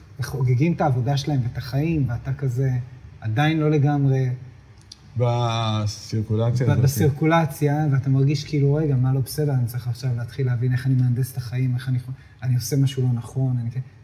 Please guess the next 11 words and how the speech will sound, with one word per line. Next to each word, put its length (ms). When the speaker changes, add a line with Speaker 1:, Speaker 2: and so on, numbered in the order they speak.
Speaker 1:
זה 140
הכי 200
מלחיץ 440
אותי. 200
ועכשיו, 360
בגלל 200
שאני, 880
באמת, 380
כל 200
הלהקה 440
שלה, 280